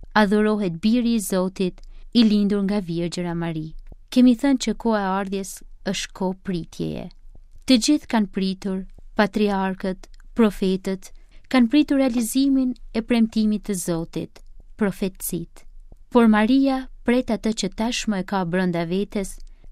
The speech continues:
duke e ditur që ai i cili do të lind do të jetë shenjti. Ajo me pranimin e lajmërimit të engjëllit ja kushton gjithçka vullnetit të Zotit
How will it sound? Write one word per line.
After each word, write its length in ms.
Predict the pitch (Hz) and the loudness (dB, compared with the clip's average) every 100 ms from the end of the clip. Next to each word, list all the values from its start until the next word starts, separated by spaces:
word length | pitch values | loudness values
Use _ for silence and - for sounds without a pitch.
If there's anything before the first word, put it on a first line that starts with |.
| - | 2
duke 240 | 233 233 | 4 6
e 80 | 254 | 6
ditur 400 | 247 294 285 262 | 6 4 4 0
që 160 | 254 226 | 0 2
ai 160 | 269 | 2
i 20 | |
cili 300 | 262 277 233 | 2 0 0
do 80 | 214 | 0
të 160 | 214 190 | 0 -2
lind 320 | 196 196 - - 180 | 0 -2 -6 -6 0
do 80 | |
të 160 | 214 214 175 | 2 2 0
jetë 220 | 170 - - | -2 -2 -2
shenjti. 500 | 175 160 156 160 170 - - - - - | -2 -2 -4 -6 -10 -12 -20 -20 -20 0
Ajo 320 | - 262 302 285 | 6 8 8 6
me 80 | |
pranimin 560 | 277 254 240 285 277 214 | 4 2 4 4 4 2
e 80 | 196 | 0
lajmërimit 560 | 196 202 226 226 185 | -2 2 2 2 0
të 160 | 190 185 196 | 0 -2 0
engjëllit 480 | 208 214 208 214 - - - - | -2 -2 -4 -6 -12 -20 -20 -8
ja 220 | 220 254 247 | 2 4 4
kushton 480 | 262 240 269 262 | 0 0 0 0
gjithçka 480 | 226 269 - - 208 | 0 -4 -6 -4 -4
vullnetit 540 | 185 190 202 233 247 226 | -2 -2 0 0 -2 -4
të 60 | 208 | -4
Zotit 600 | 190 185 185 180 - | -2 -2 -4 -6 -8